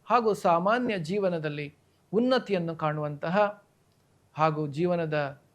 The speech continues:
ಆ ಒಂದು ಜ್ಞಾನದ ಬೆಳಕಿನೆಡೆಗೆ ಹೋಗುವಂತಹ ವರ್ಷವಾಗ್ತದೆ. So, ಆದ್ದರಿಂದ, so, ಎಲ್ಲರಿಗೂ ಈ ಒಂದು ಪ್ರಜ್ಞೆಯನ್ನ, ಈ ಒಂದು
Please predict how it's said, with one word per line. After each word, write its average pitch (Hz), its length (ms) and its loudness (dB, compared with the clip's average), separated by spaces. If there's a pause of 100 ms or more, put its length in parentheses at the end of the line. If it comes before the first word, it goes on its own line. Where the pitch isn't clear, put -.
(320)
ಆ 147 80 2
ಒಂದು 143 560 -4 (600)
ಜ್ಞಾನದ 156 840 0 (220)
ಬೆಳಕಿನೆಡೆಗೆ 170 640 0
ಹೋಗುವಂತಹ 139 880 -4 (280)
ವರ್ಷವಾಗ್ತದೆ. 135 840 -4 (1300)
So, 131 60 -8
ಆದ್ದರಿಂದ, 135 500 -4 (1040)
so, 131 140 -8
ಎಲ್ಲರಿಗೂ 160 720 2 (400)
ಈ 160 140 0
ಒಂದು 156 280 0
ಪ್ರಜ್ಞೆಯನ್ನ, 190 680 -2 (720)
ಈ 180 140 -2
ಒಂದು 151 600 -2